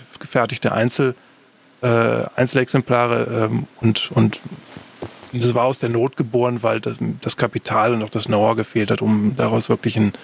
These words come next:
industrielles Massenprodukt zu machen. Und aus der Not eine Tugend gemacht, ähm, gut, macht man daraus halt ein, ein,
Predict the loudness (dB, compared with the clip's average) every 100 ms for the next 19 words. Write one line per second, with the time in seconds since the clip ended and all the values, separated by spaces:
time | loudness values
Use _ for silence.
0 | -20 -16 -2 0 2 2 0 0 0 0
1 | 0 0 -2 -2 -2 -2 0 -2 2 2
2 | 0 -6 -20 -20 -20 -4 -2 2 2 2
3 | 0 0 2 2 2 2 2 0 -4 -12
4 | -4 0 2 4 0 -4 -14 -2 -2 0
5 | -2 0 0 2 2 0 0 -2 0 2
6 | 2 0 0 0